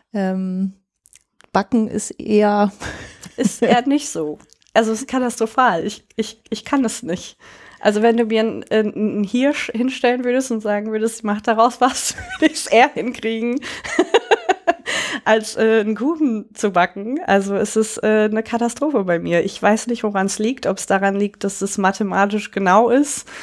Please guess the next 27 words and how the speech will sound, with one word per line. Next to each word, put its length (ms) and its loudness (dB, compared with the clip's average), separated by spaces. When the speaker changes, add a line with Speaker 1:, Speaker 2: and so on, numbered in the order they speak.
Speaker 2:
Man 180 0
kann 360 2
nicht 240 0
zwischendurch 520 0
abschmecken. 540 4
Ich 160 -2
kann 180 -2
ja 120 0
schlecht 340 -2
meinen 160 0
Finger 260 2
in 60 4
den 120 0
Ofen, 500 -2
in 160 -4
den 100 -2
Kuchen 260 0
stecken 380 0
und 100 -2
sagen, 560 2
jetzt 420 -6
brauche 220 2
ich 80 -2
noch 120 -2
ein 100 -2
bisschen 280 -2
Vanille. 480 2